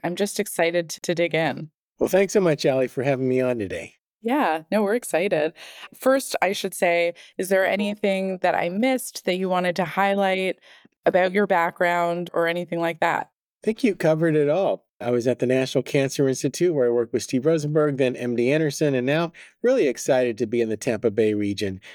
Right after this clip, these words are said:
Speaker 2: to be heading up Moffitt Cancer Center.
Speaker 1: Awesome. One of my favorite books is The Transformed Cell. So, <laughs> so a, a good plug for Steve Rosenberg, but impressive career. So let's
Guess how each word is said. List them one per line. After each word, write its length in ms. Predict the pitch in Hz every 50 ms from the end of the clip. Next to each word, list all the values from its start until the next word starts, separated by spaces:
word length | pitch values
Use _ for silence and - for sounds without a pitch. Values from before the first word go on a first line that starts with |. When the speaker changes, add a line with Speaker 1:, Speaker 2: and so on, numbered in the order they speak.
| - _ -
Speaker 2:
to 120 | - 123
be 180 | 110 107 117 101
heading 280 | 104 123 117 113 113
up 140 | 110 101 90
Moffitt 500 | 80 104 107 104 101 98 - - 110 90
Cancer 340 | - - 107 92 90 - 90
Center. 400 | - - 98 87 85 80 - - _ _ _ _ _ _
Speaker 1:
Awesome. 360 | - 165 170 - - 139 143 - - - - - _
One 120 | 185 190
of 60 | 202 196
my 140 | 190 185
favorite 400 | 196 - 202 190 196 190 190 185
books 320 | - 175 151 147 147 - -
is 180 | - 151 165
The 80 | 156 160
Transformed 640 | 160 - - 156 151 151 - - 143 135 139 151
Cell. 320 | - - - - - - -
So, 380 | _ - - 180 160 175 214 220 -
<laughs> 960 | 320 339 320 - 311 320 254 269 320 320 247 - - - - 494 427 339
so 360 | 277 - - 254 208 185 175 180
a, 320 | 175 175 175 - - 170
a 40 | 196
good 220 | 190 202 190 -
plug 280 | - - 202 175 170 170
for 140 | - 180 180
Steve 300 | - - - 185 180 165
Rosenberg, 640 | 170 156 151 151 156 156 156 151 151 143 147 156 - -
but 260 | - 175 165 165 - - - - - - - - - -
impressive 520 | - 269 - - - 233 247 - - 247 220
career. 640 | - - 240 226 226 214 214 208 202 196 196 - - _
So 220 | - - 254 226
let's 420 | 226 226 247 262 262 - - -